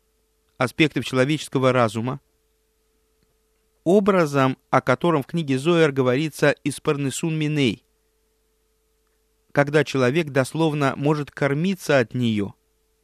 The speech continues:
может вовлечь высочайшие идеи, о которых говорится во внутренней Торе, в свою практическую деятельность. Приводит божественность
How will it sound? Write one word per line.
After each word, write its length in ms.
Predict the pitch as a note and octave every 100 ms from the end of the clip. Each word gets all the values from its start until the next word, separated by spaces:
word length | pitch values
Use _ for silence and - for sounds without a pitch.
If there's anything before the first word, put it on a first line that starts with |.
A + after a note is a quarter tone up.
| _ _ _ _ _ _ _ _ _ _
может 400 | C#3+ D3+ D#3+ C#3+
вовлечь 600 | B2 C3 B2+ F3+ F3+ - -
высочайшие 800 | B2 C3 A#2 E3+ E3 - D3 C3
идеи, 240 | B2+ F3+
о 80 | C#3+
которых 340 | C3 C#3+ C#3
говорится 460 | B2+ B2 C#3 D#3 -
во 80 | B2+
внутренней 440 | D#3 D3 C3+ C#3+
Торе, 440 | C#3 A3 G#3+ D#3 - _ _ _
в 60 | -
свою 300 | C3+ D#3+ F#3
практическую 640 | D#3+ C3+ F3+ D#3+ - D#3+
деятельность. 560 | C#3 C3 G2+ G2 - - _ _ _ _ _ _ _ _ _ _ _ _ _ _ _ _ _ _
Приводит 540 | C#3 C#3 F#3 E3+ D3
божественность 1000 | A2+ B2+ A#2+ F#3+ E3+ C#3 C3 A2+ - -